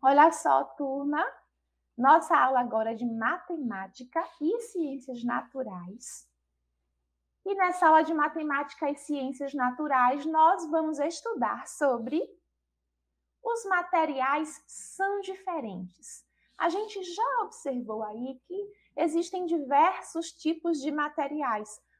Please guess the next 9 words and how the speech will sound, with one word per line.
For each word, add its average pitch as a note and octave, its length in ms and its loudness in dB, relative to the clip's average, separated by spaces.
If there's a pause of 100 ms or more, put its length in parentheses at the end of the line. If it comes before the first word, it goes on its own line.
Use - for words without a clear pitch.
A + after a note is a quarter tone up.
Materiais B3+ 640 4
aí B3 160 4
que - 80 -16
são B3+ 240 -6
fornecidos B3 600 -6
pela A#3+ 260 -4
natureza, A#3 800 -4
materiais B3+ 500 2
que - 80 -12